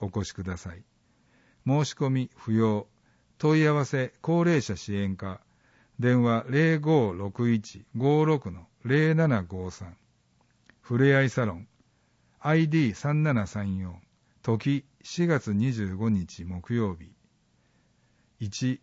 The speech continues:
午後二時から三時。二、午後三時三十分から四時三十分。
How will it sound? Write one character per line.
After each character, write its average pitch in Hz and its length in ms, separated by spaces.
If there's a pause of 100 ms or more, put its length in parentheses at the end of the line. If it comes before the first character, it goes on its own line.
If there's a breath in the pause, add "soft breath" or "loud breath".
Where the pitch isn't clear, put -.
(320)
午 160 220
後 131 140
二 127 180
時 127 140
か 110 140
ら 92 120
三 82 260
時。 - 200 (400)
二、 131 320 (260)
午 156 160
後 135 140
三 156 260
時 104 80
三 123 300
十 123 160
分 90 280
か 120 140
ら 98 300
四 120 140
時 98 120
三 101 260
十 98 120
分。 85 320